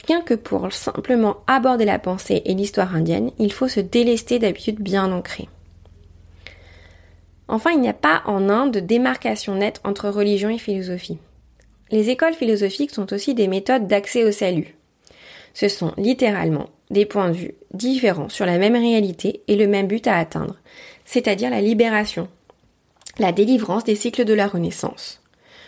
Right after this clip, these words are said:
Le tantrisme est une voie de libération parmi d'autres.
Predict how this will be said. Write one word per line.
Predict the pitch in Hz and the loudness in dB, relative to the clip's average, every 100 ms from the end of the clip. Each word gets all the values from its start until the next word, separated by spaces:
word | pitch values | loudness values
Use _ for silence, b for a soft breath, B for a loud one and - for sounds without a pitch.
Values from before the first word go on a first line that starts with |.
| B B | B B
Le | |
tantrisme | 180 247 269 269 285 | 0 0 2 -2 -2
est | - - | -4 -2
une | 180 | 0
voie | 208 | 2
de | 233 | 2
libération | 202 175 175 170 170 202 240 - - - | 4 2 0 -2 -2 -2 -2 -6 -10 -2
parmi | 208 196 170 | 0 2 -2
d'autres. | - - - | -6 -16 -20